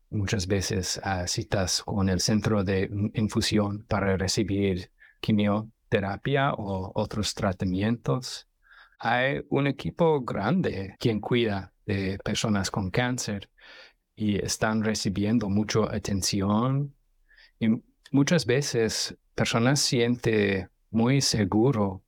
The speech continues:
muy cuidado en esta parte de la vida. Tengo un paciente en el hospital ahora. Ayer ella me dijo que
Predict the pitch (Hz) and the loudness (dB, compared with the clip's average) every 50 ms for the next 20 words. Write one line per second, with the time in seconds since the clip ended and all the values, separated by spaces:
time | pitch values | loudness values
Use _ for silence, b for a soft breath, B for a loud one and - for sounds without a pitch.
0 | _ _ - 101 113 120 - - 120 98 101 101 110 131 113 101 95 92 92 - | _ _ -2 -2 -2 0 2 2 2 2 4 2 2 2 0 -2 -6 -8 -10 -14
1 | _ B B B B B B B B B B - 107 104 104 101 101 - - 107 | _ B B B B B B B B B B -6 -4 -2 -2 -2 -4 -4 -4 -6
2 | 95 - 107 104 - - - 107 98 95 90 - _ _ - 104 92 92 92 92 | -2 -2 -2 -2 -2 -2 -2 -2 -2 -2 -6 -12 _ _ -4 -4 -2 -2 -4 -4
3 | 92 101 117 123 113 107 98 95 - - _ _ _ _ _ _ _ _ _ _ | -2 -2 -2 -2 -2 -4 -6 -8 -12 -18 _ _ _ _ _ _ _ _ _ _
4 | _ _ - - _ - 110 107 110 117 113 113 107 - 113 - - - 117 110 | _ _ -20 -12 _ 0 2 2 4 2 2 2 0 0 -2 -2 -2 -4 -4 -4
5 | 107 127 110 110 110 110 113 107 - - 120 117 - 120 117 113 113 113 104 110 | -2 -2 -2 0 0 -2 -2 -4 -4 -6 -6 -2 0 0 0 0 -2 -6 -6 -6
6 | 110 107 117 135 139 107 107 101 - - _ _ _ _ _ _ _ _ - 110 | -4 -2 0 0 0 -2 -4 -6 -10 -16 _ _ _ _ _ _ _ _ -2 0
7 | 107 104 104 123 139 139 110 110 - - _ _ - 131 113 113 113 113 110 110 | 0 2 2 4 2 2 0 -2 -6 -16 _ _ -2 0 2 2 4 4 2 2
8 | 107 104 110 107 - 113 104 - - 113 107 104 98 95 95 95 92 92 87 - | 2 2 0 0 -2 -2 -4 -2 0 0 2 2 2 2 2 0 0 0 -2 -6